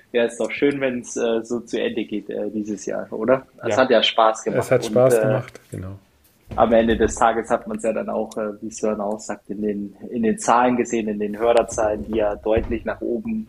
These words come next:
Speaker 1: äh, gingen, vor allem auch bei den Abos, äh, was sehr, sehr erfreulich ist und,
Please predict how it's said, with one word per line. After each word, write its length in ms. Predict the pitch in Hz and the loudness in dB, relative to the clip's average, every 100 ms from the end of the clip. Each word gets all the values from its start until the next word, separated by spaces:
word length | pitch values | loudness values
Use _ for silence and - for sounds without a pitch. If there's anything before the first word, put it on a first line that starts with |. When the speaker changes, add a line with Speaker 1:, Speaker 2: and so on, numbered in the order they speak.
| 107 | -8
Speaker 1:
äh, 160 | 107 104 | -8 -8
gingen, 320 | 107 110 107 | -8 -6 -4
vor 180 | - - | 0 0
allem 160 | 113 107 | 2 0
auch 140 | 107 | 2
bei 120 | 117 | 2
den 140 | 107 101 | 0 0
Abos, 480 | 110 120 120 120 113 | 0 2 0 0 -6
äh, 40 | 107 107 | -6 -6
was 500 | 104 104 - - - | -6 -6 -8 -10 -14
sehr, 280 | - 120 117 | -4 2 4
sehr 160 | 117 110 | 6 6
erfreulich 640 | 110 113 113 113 117 113 113 | 4 4 2 2 -2 -2 -4
ist 240 | 113 - | -4 -6
und, 400 | - 123 131 | 0 2 2